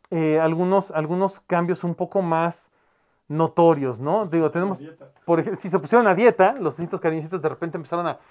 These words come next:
Speaker 1: empezaron a, a, a bajar de peso. Vamos a poner, me voy a agarrar tantito aquí.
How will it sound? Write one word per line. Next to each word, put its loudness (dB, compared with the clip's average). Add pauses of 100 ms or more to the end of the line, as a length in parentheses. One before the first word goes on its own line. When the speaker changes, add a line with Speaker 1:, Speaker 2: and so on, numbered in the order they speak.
(760)
Speaker 1:
empezaron -2
a, -2
a, -2
a -2
bajar -2
de -4
peso. -6
Vamos -14
a -14
poner, -16
me -16
voy -10
a -6
agarrar -10
tantito -18
aquí. -20